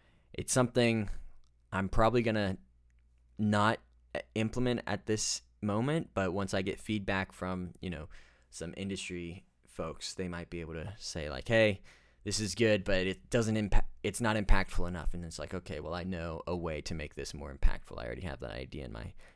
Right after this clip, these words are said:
in my bank," um, so to speak. But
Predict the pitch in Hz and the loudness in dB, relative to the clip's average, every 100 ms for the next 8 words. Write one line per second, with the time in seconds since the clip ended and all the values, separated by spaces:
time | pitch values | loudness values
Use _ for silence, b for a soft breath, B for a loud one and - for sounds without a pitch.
0 | - 113 104 95 92 92 80 - - - | -2 2 4 2 0 0 -2 -8 -14 -8
1 | 82 82 76 71 - _ - - - 101 | -6 -6 -6 -10 -16 _ -20 -12 -8 -6
2 | 85 - - 90 - - 85 | -6 -8 -8 -8 -8 -6 -6